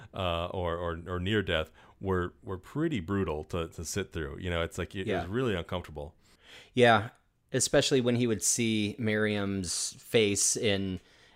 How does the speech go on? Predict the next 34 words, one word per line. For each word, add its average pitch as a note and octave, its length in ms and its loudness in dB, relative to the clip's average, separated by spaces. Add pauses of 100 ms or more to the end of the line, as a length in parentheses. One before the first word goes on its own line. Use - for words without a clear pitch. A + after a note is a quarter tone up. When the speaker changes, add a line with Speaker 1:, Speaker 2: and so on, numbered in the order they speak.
Speaker 2:
uh, G2 180 2
and A2+ 100 4
it A2+ 40 6
was A2 120 2
constantly A2+ 380 2
that G2+ 180 2
replay G#2+ 400 4
of G2+ 100 0
him G#2+ 180 2
strangling G#2 520 2
her G#2+ 160 4
at G2 160 0
the, F#2+ 260 -2 (180)
uh, D#2+ 60 -10 (260)
with C3 120 0
the E2+ 100 2
Speaker 1:
Uh-huh. A#2 220 4 (200)
Speaker 2:
I-, A#2+ 120 6
Island C3 260 6
of G2+ 160 -2
Love A#2 280 6
or B2 100 4
whatever B2 320 4
that A#2 260 4
was, B2 240 4
Speaker 1:
Yeah. C3 200 10 (400)
Speaker 2:
where - 80 12
<laughs> G#3+ 60 10
he E3 100 10
bring D3+ 220 8
the C#3 100 6
boats C3 260 4
over. D3 220 4
But, - 440 0